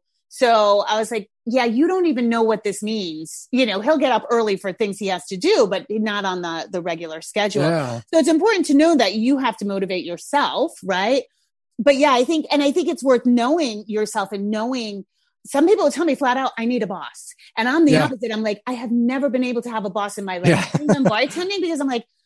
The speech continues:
Speaker 1: "I'm not asking somebody if I can take a day off." If I
Speaker 2: Yeah.
Speaker 1: need a day off, I'm taking a day off. Like, that,
Speaker 2: Yeah.
Speaker 1: it was
Speaker 2: Yeah.
Speaker 1: absurd to me to think that I would have
Speaker 2: Yeah.
Speaker 1: to ask somebody. <laughs> So, yeah,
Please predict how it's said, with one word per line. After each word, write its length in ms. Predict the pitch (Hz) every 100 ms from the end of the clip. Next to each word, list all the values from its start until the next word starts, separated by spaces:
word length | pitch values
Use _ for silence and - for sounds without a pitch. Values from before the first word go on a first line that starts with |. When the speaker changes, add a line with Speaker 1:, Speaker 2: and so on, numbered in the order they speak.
| -
Speaker 1:
"I'm 60 | 415
not 240 | 698 277
asking 300 | 240 - 214
somebody 280 | 226 202 196
if 100 | 185
I 100 | 175
can 200 | - 175
take 240 | - 175
a 80 | 170
day 240 | 151 175
off." 380 | 170 190 508 - - _ _
If 60 | 226
I 80 | 330
Speaker 2:
Yeah. 160 | 587
Speaker 1:
need 140 | 480 359
a 20 |
day 120 | 302
off, 180 | 294 466
I'm 160 | 233 330
taking 260 | 494 494 285
a 60 |
day 220 | 240 247 247
off. 300 | 494 170 196
Like, 220 | 220 -
that, 320 | 156 180 139
Speaker 2:
Yeah. 60 | 277
Speaker 1:
it 60 | 269
was 120 | 294
Speaker 2:
Yeah. 140 | 151 -
Speaker 1:
absurd 440 | - - 359 330 -
to 60 |
me 180 | 285 233
to 140 | 214 233
think 240 | 240 233
that 80 | 220
I 100 | 214
would 120 | 214
have 160 | 156 151
Speaker 2:
Yeah. 100 | 113
Speaker 1:
to 20 | - -
ask 300 | 226 - -
somebody. 560 | - - - 254 - 466
<laughs> 60 | 427 480 392 - -
So, 140 | 240 - 349 349 370 196 -
yeah, 380 | 233 196 175